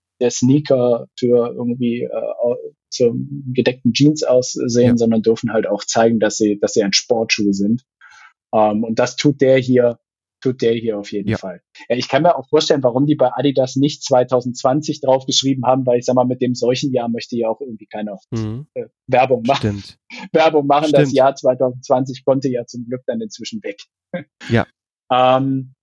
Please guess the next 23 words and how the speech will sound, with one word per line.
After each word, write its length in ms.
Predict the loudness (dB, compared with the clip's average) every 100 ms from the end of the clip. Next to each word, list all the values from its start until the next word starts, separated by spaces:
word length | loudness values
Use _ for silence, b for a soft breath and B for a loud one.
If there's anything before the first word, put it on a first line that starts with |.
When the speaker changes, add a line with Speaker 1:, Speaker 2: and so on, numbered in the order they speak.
| _
Speaker 1:
ja, 160 | 2 4
wie 80 | 4
hat 80 | 4
er 80 |
mir 100 | 4
gefallen? 260 | 2 0 -2
Das 80 | 0
ist 80 | 2
ein 60 | 2
Neutralschuh, 720 | 2 2 0 -2 -2 -2 -2
ist, 240 | -10 -6 0
äh, 260 | 0 0 -6 -12 -8 -6 -2
also 200 | 0 2
dann 240 | 4 2
per 160 | 0 2
se 200 | 2 2
schon 200 | 0 0
mal, 220 | -2 -4 -6 -2
ähm, 280 | -2 -2 -6 -16 -16 -16
eher, 460 | -4 2 2 0 -4 _ _ -6
äh, 100 | -2
meine 300 | 2 2 2
Kategorie. 600 | -2 0 0 2 0 -4